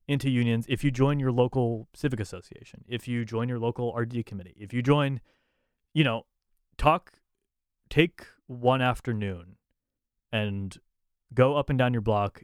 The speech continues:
and introduce yourself to everybody. Little stuff like that. Like, we have to start building these connections both with each other and with these institutions that allow people who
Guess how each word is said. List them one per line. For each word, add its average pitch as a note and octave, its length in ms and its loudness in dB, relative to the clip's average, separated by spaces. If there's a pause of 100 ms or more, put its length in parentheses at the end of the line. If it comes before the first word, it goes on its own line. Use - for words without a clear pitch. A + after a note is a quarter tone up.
(100)
and A2+ 160 -6
introduce A2 400 -2
yourself F#2 280 -10
to - 80 -14
everybody. F#2+ 420 -18
Little D#3+ 240 2
stuff - 240 2
like C3 160 2
that. B2 220 2
Like, A#2+ 160 -2
we A#2 100 -2
have C#3+ 180 2
to D3 80 -8
start A#2+ 280 -2
building A2+ 280 2
these G#2+ 140 -2
connections A2 680 -4
both G2+ 420 -4 (600)
with A2+ 160 -2
each G#2 240 -8
other A#2+ 360 2
and G#2+ 200 -4
with G#2 160 -2
these G2 140 -8
institutions A#2 920 -4
that A#2+ 160 -2
allow A2 260 0
people G#2+ 440 -2
who G#2 420 -2